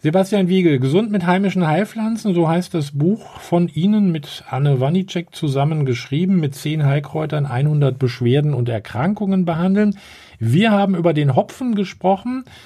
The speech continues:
Wir, äh, bleiben weiterhin sozusagen im Gespräch über heimische Heilpflanzen und ich bedanke mich bei Ihnen jetzt für diese Informationen und sage ganz einfach bis zum nächsten Mal. Dankeschön.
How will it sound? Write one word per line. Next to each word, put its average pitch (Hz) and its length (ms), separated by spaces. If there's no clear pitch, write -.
Wir, 175 680
äh, 160 80
bleiben 147 600
weiterhin 156 520
sozusagen 147 540
im 185 160
Gespräch 190 540
über 170 340
heimische 147 500
Heilpflanzen 139 840
und 127 280
ich 120 120
bedanke 127 340
mich 127 260
bei 123 120
Ihnen 123 420
jetzt 113 420
für 139 440
diese 202 300
Informationen 175 760
und 143 160
sage 117 280
ganz 113 240
einfach 113 260
bis 117 160
zum 117 140
nächsten 113 320
Mal. 92 160
Dankeschön. 127 540